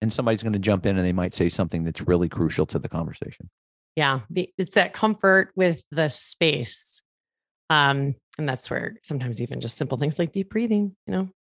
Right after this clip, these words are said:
Speaker 1: Sure.
Speaker 2: can kinda regulate your heart rate and help you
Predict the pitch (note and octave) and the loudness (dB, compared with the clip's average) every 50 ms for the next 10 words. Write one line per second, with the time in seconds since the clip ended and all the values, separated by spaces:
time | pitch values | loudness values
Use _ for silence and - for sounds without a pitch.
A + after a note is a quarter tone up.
0 | _ _ - - - G2+ C#3 F#3 D#3+ - _ _ _ - E3+ E3 E3 D#3+ D#3 - | _ _ -10 -2 0 2 2 2 0 -4 _ _ _ 2 4 4 4 4 2 0
1 | - F3 D#3 D3+ D3 C#3+ C#3+ C#3+ A#2 - _ _ _ _ _ _ - D#3+ D#3 D3 | 0 2 2 4 4 2 2 0 -2 -6 _ _ _ _ _ _ -6 -2 0 0
2 | D3 C#3+ D#3+ D3 D3+ D3 D3 D#3 - _ _ - E3+ E3+ D#3 C#3 D#3 D#3 - - | 2 2 2 2 2 2 2 0 -2 _ _ -4 -2 0 0 2 0 0 -2 -4
3 | _ - - E3 E3+ F#3 F#3 _ - - A3 G#3+ A3 A3 F#3+ G3+ - - - A3+ | _ -2 0 2 2 2 0 _ -6 -2 -2 0 0 0 -2 -4 -8 -4 -2 0
4 | A3+ A3+ A#3 A3+ | 0 0 0 -2